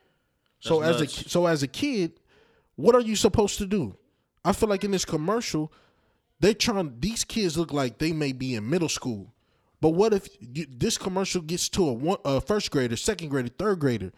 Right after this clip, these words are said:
Speaker 1: You think they're gonna have the wherewithal to think like, "Damn, let me save myself and these other kids around me"?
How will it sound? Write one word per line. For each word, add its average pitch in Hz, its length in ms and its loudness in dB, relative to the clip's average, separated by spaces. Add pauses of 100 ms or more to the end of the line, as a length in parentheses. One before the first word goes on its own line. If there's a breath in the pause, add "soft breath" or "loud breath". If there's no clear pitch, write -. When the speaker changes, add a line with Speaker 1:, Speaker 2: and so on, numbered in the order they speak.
(380 soft breath)
Speaker 1:
You 240 120 4
think 233 240 0
they're 202 120 2
gonna 202 220 0
have 190 180 -2
the 127 80 0
wherewithal 180 720 2
to - 140 0
think - 380 -4
like, 143 280 -2
"Damn, 143 400 0 (300 loud breath)
let 160 260 0
me 175 120 -2
save 170 320 0
myself 170 500 -2
and 156 100 -4
these 123 140 -8
other 151 200 0
kids 160 380 -2
around 131 340 0
me"? 214 160 -6